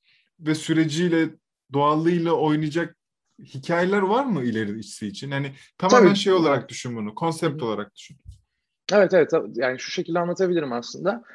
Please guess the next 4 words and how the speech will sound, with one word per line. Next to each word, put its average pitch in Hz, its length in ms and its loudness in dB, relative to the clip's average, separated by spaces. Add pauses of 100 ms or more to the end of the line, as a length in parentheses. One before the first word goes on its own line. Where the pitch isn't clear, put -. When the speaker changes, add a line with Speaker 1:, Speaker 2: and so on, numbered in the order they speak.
(320)
Speaker 2:
Ee, 117 640 4
dışarıda 151 380 4
yetişen 160 400 2
marulla 156 760 0